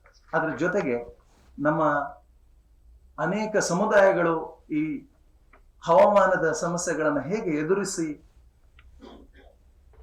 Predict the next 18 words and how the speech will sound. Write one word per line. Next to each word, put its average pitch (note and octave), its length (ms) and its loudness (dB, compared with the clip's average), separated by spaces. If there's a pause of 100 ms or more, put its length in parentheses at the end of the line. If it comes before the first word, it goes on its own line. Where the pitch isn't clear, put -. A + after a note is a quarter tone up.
(120)
ಕೆಲವು F3+ 600 0 (440)
ಸಮಸ್ಯೆಗಳನ್ನು F#3 580 0
ಹೇಗೆ F#3+ 260 -2
ಪರಿಸಿ-, G3 500 -2
ಆ, C3+ 160 0
ಪರಿಹರಿಸಿದಾವೆ, D#3+ 840 0 (1000)
story F#3 220 -2
of D#3+ 140 2 (180)
hope F#3+ 220 2
ಅಂತ A2+ 200 -6
ಹೇಳ್ಕೊಂಡಿದ್ವಿ. G#2 540 -14 (440)
ಅವುಗಳನ್ನು A3+ 460 6
ನಾವು E3 580 0 (260)
ಯುವ E3 180 2
ಜನಾಂಗಕ್ಕೆ D3 600 0
ನಾವು, A#2+ 520 -4 (340)
ಆ, G#2+ 340 -6 (340)
ಹೇಳ್ಬೇಕಾಗಿದೆ. A#2+ 760 -4